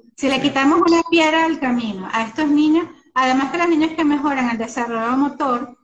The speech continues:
Speaker 1: mejora mucho el lenguaje también, mejora la atención también, mejora los problemas sensoriales también.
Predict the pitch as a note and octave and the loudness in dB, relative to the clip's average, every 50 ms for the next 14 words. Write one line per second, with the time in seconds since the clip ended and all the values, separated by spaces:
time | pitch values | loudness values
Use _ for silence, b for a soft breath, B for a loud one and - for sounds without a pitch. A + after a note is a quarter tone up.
0 | _ _ _ _ _ - B3 C4 C#4 C4 D4 C4 C4+ C4+ C4 C4 B3+ - C#4+ B3+ | _ _ _ _ _ -6 -4 -2 -2 0 0 0 0 0 0 -2 -2 -4 -4 -4
1 | A#3+ A3+ A3+ A#3+ B3 C4 C4+ C4 A#3+ A3+ A3 G#3+ G#3 G#3 G3+ G3 G3 G#3 A3+ B3 | -4 -4 -2 -2 0 0 0 -2 -4 -8 -8 -10 -8 -8 -10 -10 -10 -6 -6 -4
2 | B3 B3+ A3+ A3 A3 A3 G#3+ G#3+ G#3 G#3+ G#3+ - - B3 A#3+ A#3 A3 G#3+ G#3 G3+ | -4 -4 -4 -4 -6 -6 -8 -8 -8 -10 -8 -8 -6 -6 -6 -6 -8 -10 -12 -14
3 | G3+ G3+ G3+ G3+ G#3+ A3 A3+ G#3+ A3+ B3 B3 A#3+ A#3+ A#3 A3+ G#3+ G#3+ A3 A#3 - | -14 -12 -10 -6 -6 -6 -6 -6 -6 -6 -6 -6 -6 -6 -4 -2 -2 -4 -6 -6
4 | A#3 A3+ - - G#3+ G#3 A3 G#3+ A3 G#3+ G#3+ - A3 G#3 G#3 - | -10 -12 -10 -10 -8 -4 -4 -4 -4 -4 -8 -8 -10 -10 -12 -12